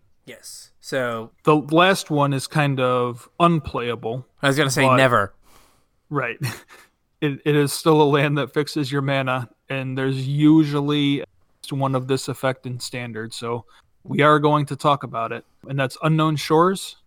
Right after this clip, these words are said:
Speaker 2: is just a land that taps for a colorless, and you can pay one and tap it to add a mana of any color.
Speaker 1: You play it when your historic,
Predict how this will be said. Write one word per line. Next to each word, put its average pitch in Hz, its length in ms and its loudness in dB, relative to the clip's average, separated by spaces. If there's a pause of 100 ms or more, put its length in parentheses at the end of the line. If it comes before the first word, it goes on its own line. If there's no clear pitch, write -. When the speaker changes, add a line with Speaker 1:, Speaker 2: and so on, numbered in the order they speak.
(420)
Speaker 2:
is 123 500 -8
just - 260 -8
a 139 60 0
land 139 320 0
that 110 80 -8
taps 139 240 -4
for 131 160 -6
a 127 60 -6
colorless, 143 640 0 (420)
and 127 140 -8
you 127 100 -4
can 123 160 -8
pay 143 280 0
one 131 280 0
and 123 100 -6
tap 123 320 -4
it 113 140 -8
to 117 120 -10
add 127 100 -4
a - 20 -6
mana 123 300 -8
of 120 100 -8
any 120 160 -8
color. 120 340 -10 (280)
Speaker 1:
You 139 200 -6
play 143 440 4
it - 160 -4 (240)
when 135 400 -4
your 120 640 -4
historic, 131 720 -4